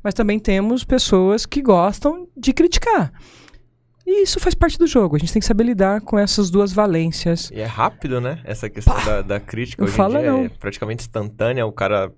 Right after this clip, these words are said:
Speaker 2: ou a, a mulher sai do campo de jogo e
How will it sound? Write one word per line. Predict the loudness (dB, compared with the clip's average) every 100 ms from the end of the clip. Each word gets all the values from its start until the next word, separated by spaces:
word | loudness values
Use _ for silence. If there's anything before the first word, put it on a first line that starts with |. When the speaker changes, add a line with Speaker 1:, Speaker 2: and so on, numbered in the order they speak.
| -8
Speaker 2:
ou | -4 -2
a, | -2 -6 -12
a | -14
mulher | -10 -8 -8
sai | -6 -4 -4
do | -8
campo | -10 -6 -6 -6 -10
de | -10
jogo | -8 -8 -8 -10
e | -12 -14 -16